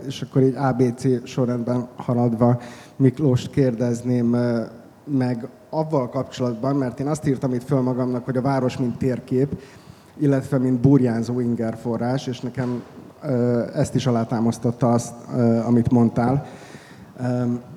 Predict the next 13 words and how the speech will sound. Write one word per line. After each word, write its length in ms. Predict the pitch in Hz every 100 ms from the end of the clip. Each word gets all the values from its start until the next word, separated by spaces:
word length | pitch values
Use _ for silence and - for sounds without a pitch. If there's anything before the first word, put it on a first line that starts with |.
| -
<clears throat> 440 | 143 156 123 147
Váli 280 | 156 156 135
Dezső 300 | 127 120 123
festőművész 760 | 123 127 - 120 120 117 117 120
jutott 280 | 135 120
eszembe, 680 | - 123 120 113 117 110 - - -
öm, 580 | 127 120 120 117 117 117 - - - - - - - -
aki 680 | 131 127 - 139 127 123 113 - - - - - _ - - _ - -
húsz 260 | 165 139
éve 540 | 143 131 131 127 123 -
csak 180 | 156 147
a 40 |
műtermeit 920 | 127 127 120 127 117 117 117 117 -